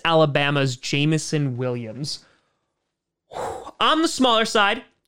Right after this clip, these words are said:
hundred seventy-nine pounds, but six one, so a little bit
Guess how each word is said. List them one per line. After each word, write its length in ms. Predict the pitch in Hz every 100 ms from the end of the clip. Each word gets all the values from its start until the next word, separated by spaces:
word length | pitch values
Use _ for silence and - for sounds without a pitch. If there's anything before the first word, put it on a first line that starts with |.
| _
hundred 340 | 180 208 220
seventy-nine 520 | 214 220 214 208 202
pounds, 320 | 208 185 180 175
but 320 | 147 214 226
six 340 | - 247 -
one, 240 | 190 196 214
so 180 | 202
a 40 | 190
little 580 | 208 254 392 403 349 240
bit 400 | 254 240 -